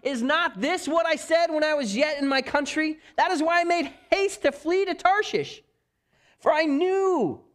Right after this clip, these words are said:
I knew that you are,'" Exodus thirty-four, six and seven, "'a gracious God and merciful,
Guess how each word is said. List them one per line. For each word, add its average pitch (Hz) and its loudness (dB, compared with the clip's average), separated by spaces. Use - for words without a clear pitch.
I 339 2
knew 339 0
that 240 -4
you 294 0
are,'" 277 2
Exodus 277 0
thirty-four, 302 0
six - -6
and 277 0
seven, 277 0
"'a 269 2
gracious 233 0
God 185 0
and 196 0
merciful, 214 -2